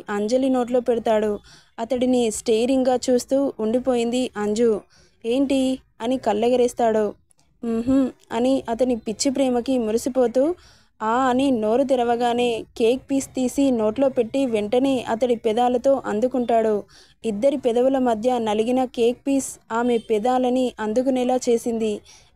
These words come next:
ఇక ఆమె పెదవులు కేక్ టేస్ట్లోకి మారగా ఇష్టంగా ఫ్లేవర్ని జుర్రుకుంటూ మధుర మకరంద చుంబనాన్ని తీసుకుంటున్నాడు. ఎప్పుడు ఆమె పెదాలని తాకినా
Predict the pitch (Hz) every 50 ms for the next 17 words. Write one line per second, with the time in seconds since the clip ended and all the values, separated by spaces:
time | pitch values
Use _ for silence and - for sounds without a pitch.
0 | - 247 247 - 277 254 240 220 - 233 240 254 262 254 233 - 226 220 240 254
1 | 269 254 262 262 240 220 220 - - 214 226 262 254 - _ _ - 220 208 226
2 | 254 - - 262 262 254 262 262 262 247 226 202 202 208 214 220 220 240 269 330
3 | 359 - - - _ _ _ _ _ - 214 214 - - 277 269 262 262 269 269
4 | 262 - 254 233 226 233 247 240 233 254 254 254 214 220 214 214 226 269 262 -
5 | 254 247 226 269 269 254 233 214 208 208 202 247 277 277 269 254 226 208 196 -
6 | 240 254 262 262 262 269 277 262 - - 233 214 220 247 254 254 247 240 233 240
7 | 247 240 233 220 - _ - 214 214 208 - - 269 240 247 254 247 240 226 220
8 | 214 214 208 196 - _ - - _ _ _ _ - 226 220 220 - - 285 285
9 | 285 277 262 - - 233 240 247 254 254 247 - 233 214 220 254 254 262 254 247
10 | 254 262 262 226 - 226 208 208 214 - 254 233 240 247 269 269